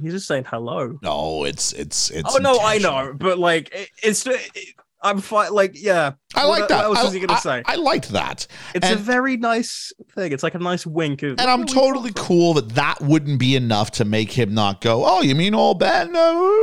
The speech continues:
Speaker 1: Yeah.
Speaker 2: you know, I'm, I'm, I'm okay with this.
Speaker 1: Yeah. And, uh, Ben now, Obi-Wan once more rides his Eope through the Dune Sea, and he sees a figure appear in the distance, and it's,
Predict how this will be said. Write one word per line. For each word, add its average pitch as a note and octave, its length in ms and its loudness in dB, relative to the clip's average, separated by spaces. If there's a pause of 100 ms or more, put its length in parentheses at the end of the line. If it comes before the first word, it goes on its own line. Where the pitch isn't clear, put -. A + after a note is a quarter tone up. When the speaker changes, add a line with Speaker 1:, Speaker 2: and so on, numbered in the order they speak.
(180)
Speaker 1:
Yeah. D#3+ 280 4
Speaker 2:
you - 60 0
know, - 200 0
I'm, A3 160 0
I'm, A#3+ 160 0
I'm C4 140 2
okay D#4+ 260 2
with C3+ 160 2
this. - 340 -6 (260)
Speaker 1:
Yeah. B2 200 -4 (960)
And, E3 360 -2
uh, E3 380 -2
Ben F3+ 580 -2
now, F3 460 0
Obi-Wan E3 500 0
once D#3 340 -4
more D3 300 0
rides C#3+ 460 0
his D3 140 -2
Eope C#3+ 540 -2
through D3+ 200 -2
the C#3 80 0
Dune D3 340 0
Sea, E3 480 -2
and A#2+ 140 -4 (380)
he B2 120 -6
sees D#3 360 0
a D#3+ 80 2
figure D#3+ 540 -2
appear D#3+ 480 -2
in D#3 120 -4
the D#3+ 80 -2
distance, E3 720 -4
and B2+ 80 -10
it's, - 200 -12